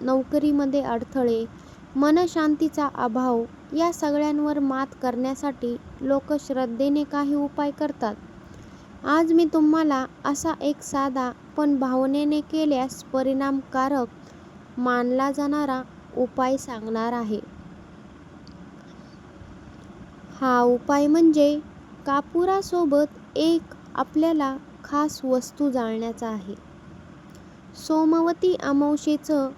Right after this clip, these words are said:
महत्त्व तुम्हाला माहीत आहे का? सोमवार हा शिवा यांचा दिवस आहे. अमावस्या म्हणजे पितरांना स्मरण करण्याचा दिवस.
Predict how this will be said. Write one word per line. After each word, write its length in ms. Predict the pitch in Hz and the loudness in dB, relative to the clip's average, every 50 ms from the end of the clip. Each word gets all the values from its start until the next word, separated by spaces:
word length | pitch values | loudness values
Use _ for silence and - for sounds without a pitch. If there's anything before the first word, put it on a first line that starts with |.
| - - - | -14 -12 -6
महत्त्व 540 | 254 269 277 285 277 302 311 311 330 320 320 | -4 0 0 0 2 0 -2 0 0 -2 -2
तुम्हाला 480 | 320 320 311 302 302 311 311 311 311 | 0 0 2 2 2 2 2 0 0
माहीत 380 | 294 285 285 277 285 294 285 - | 0 0 0 0 -2 -4 -4 -4
आहे 240 | 302 302 285 277 254 | -4 -4 -2 -4 -6
का? 260 | - - 240 233 240 247 - - - - - - - - - - - - - - | -4 -6 -6 -6 -6 -8 -12 -16 -20 -20 -20 -20 -20 -20 -20 -20 -20 -20 -8 -4
सोमवार 680 | - 269 254 254 247 262 262 269 285 285 277 269 269 285 - - - - - - - - - - | 0 0 2 2 2 2 0 0 2 2 0 0 -2 -4 -8 -14 -18 -20 -20 -20 -20 -12 -4 0
हा 100 | 320 330 320 | 0 0 0
शिवा 480 | - - - 302 302 302 320 311 285 - - - - - - - | -2 -2 -2 0 2 2 2 2 0 -2 -6 -12 -20 -18 -10 -6
यांचा 460 | - 262 262 262 262 262 - 302 302 320 349 - - - | -2 -2 0 0 -2 -2 -2 -4 -4 -4 -4 -8 -12 -8
दिवस 400 | 220 233 254 254 262 285 277 - | -4 -2 2 2 2 2 2 0
आहे. 240 | 254 233 220 226 214 - - - - - - - - - - - - - - - - - - - | -4 -6 -6 -6 -8 -10 -12 -18 -20 -20 -20 -20 -20 -20 -20 -20 -20 -20 -20 -20 -20 -18 -10 -4
अमावस्या 580 | - 262 277 294 320 349 381 381 - 403 392 370 | 0 2 4 4 4 4 2 0 0 -2 0 0
म्हणजे 420 | 370 392 370 349 339 320 311 320 320 - - - - - - - - | 2 2 2 2 2 2 2 0 -2 -6 -12 -20 -20 -20 -12 -4 0
पितरांना 800 | 330 330 - - 339 302 277 277 277 277 285 311 311 294 277 285 302 - - | 0 0 0 0 -2 -2 0 0 0 2 2 2 2 2 0 -2 -6 -12 -14
स्मरण 640 | - - - - 277 277 277 277 277 285 302 302 302 | -14 -12 -6 -4 -2 0 0 2 2 2 2 0 0
करण्याचा 680 | 285 - 277 254 247 240 240 240 240 233 - 247 247 254 | 0 0 0 0 0 0 -2 -2 -4 -4 -4 -4 -4 -4
दिवस. 480 | 247 226 220 233 214 214 202 202 - | -2 -2 -2 -2 -2 -2 -4 -8 -10